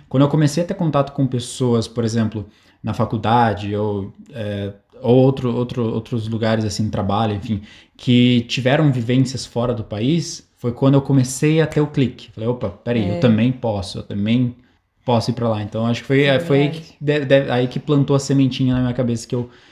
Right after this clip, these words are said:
Speaker 1: que eu queria sair. Mas é, é difícil. E pri-, pri-, principalmente, assim, pra definir um lugar, é muito complicado. Porque, ahn, pra, pra mim, pelo menos, pra, pra, acho que acredito pra você também, na nossa experiência,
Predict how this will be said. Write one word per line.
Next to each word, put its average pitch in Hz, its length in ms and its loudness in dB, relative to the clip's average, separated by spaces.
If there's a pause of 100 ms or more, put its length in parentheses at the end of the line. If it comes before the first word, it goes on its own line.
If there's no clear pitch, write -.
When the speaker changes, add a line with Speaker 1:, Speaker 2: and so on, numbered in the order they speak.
(140)
Speaker 1:
que 120 100 -8
eu 113 60 -2
queria 117 240 0
sair. 113 360 -2 (400)
Mas 101 360 -4
é, 117 360 2
é 131 60 -2
difícil. 120 380 -2 (200)
E 135 60 -2
pri-, - 180 -8
pri-, 151 240 -2 (520)
principalmente, 147 480 0
assim, 180 180 2
pra 143 220 2
definir 143 440 2
um 160 80 2
lugar, 113 360 2
é 104 40 2
muito 120 220 0
complicado. 131 600 -4 (480)
Porque, 120 800 4 (120)
ahn, 110 320 -4 (760)
pra, 139 280 4
pra 135 180 0
mim, 147 180 2
pelo 151 240 0
menos, 143 400 0
pra, 113 300 -4 (140)
pra, 123 120 -6
acho 117 160 -4
que - 80 -6
acredito 117 260 -2
pra 117 120 -6
você 120 160 -2
também, 131 160 4
na 131 120 2
nossa 127 200 0
experiência, 135 340 -4